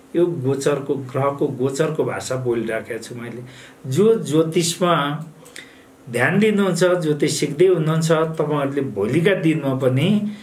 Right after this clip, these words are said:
यस्तो योग यति बेला परेको थियो, रुद्रनाथ गुरुले यो चिज भन्नुभएको थियो, यी घटना भएको थियो, घटेर छोडेको थियो जगतमा र हाम्रो देशमा। अनि यस्तै किसिमका आउने दिनहरूमा पनि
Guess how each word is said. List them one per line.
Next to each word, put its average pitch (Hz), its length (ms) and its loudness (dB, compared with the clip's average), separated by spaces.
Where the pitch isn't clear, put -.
यस्तो 214 500 0
योग 180 680 2
यति 156 280 2
बेला 170 380 4
परेको 156 600 0
थियो, 180 320 2
रुद्रनाथ 160 760 -2
गुरुले 147 680 0
यो 180 140 6
चिज 180 340 0
भन्नुभएको 143 640 2
थियो, 180 220 2
यी 185 300 0
घटना 139 500 -2
भएको 120 520 0
थियो, 185 340 0
घटेर 160 400 2
छोडेको 165 400 2
थियो 180 180 2
जगतमा 185 640 2
र 143 80 2
हाम्रो 131 320 0
देशमा। 190 580 0
अनि 165 460 2
यस्तै 262 420 2
किसिमका 180 840 0
आउने 160 340 2
दिनहरूमा 131 640 2
पनि 170 460 -2